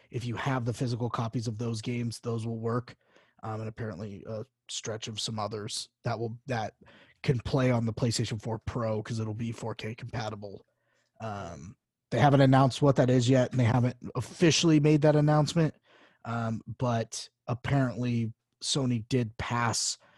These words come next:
a patent of PlayStation five being backwards compatible to an extent. So, um, doesn't sound like the games will be improved, obviously, 'cause you're putting a PlayStation four disc in a P S five.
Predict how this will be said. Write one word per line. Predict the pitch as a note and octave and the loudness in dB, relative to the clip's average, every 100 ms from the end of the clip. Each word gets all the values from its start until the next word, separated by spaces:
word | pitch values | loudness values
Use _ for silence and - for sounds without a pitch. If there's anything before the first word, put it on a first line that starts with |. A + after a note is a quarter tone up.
| _ - | _ -16
a | - | -10
patent | - C3 A#2 G#2+ A#2 G#2 | -4 0 0 0 -6 -4
of | A#2 A#2 A2+ A2 G#2 - | -2 -2 -2 -4 -8 -4
PlayStation | C3 A2 A2+ - | -2 -2 -4 -4
five | B2+ A2+ | -4 -4
being | G#2 A2+ G#2+ | -4 -4 -2
backwards | A2 G#2+ G#2+ G#2 | -4 -6 -10 -10
compatible | A2 G2+ G#2 G#2+ G#2 | -8 -8 -10 -10 -10
to | - | -10
an | G#2 | -12
extent. | - - - - _ | -12 -12 -12 -16 _
So, | - - - _ _ - - _ - | -16 -16 -16 _ _ -20 -20 _ -8
um, | A#2 A2+ A2 A2 A2 - _ _ _ _ _ _ _ - B2+ | -4 -2 -2 -2 -4 -8 _ _ _ _ _ _ _ -16 -8
doesn't | - D3 C#3 C3 | 2 2 2 0
sound | - C#3+ C#3+ | 2 4 4
like | C#3+ - | 4 2
the | B2+ | -2
games | C3 C3 B2+ | 0 2 2
will | B2 | 2
be | B2 | 2
improved, | A#2 A2 - D3 E3 D3 | 0 -2 -2 2 2 4
obviously, | C3+ C#3 B2+ D3 | 4 4 2 0
'cause | C3 | 0
you're | B2 | 0
putting | A2+ C3 A#2 | 0 -2 -2
a | |
PlayStation | G#2+ C3 A#2+ A#2 A2 | -2 -4 -4 -6 -4
four | D3+ C#3+ | -2 0
disc | C#3 C3 - | 0 -2 -4
in | |
a | A#2 | -6
P | A#2+ | -6
S | A2 | -6
five. | - D3+ D3 C3 | -4 0 2 0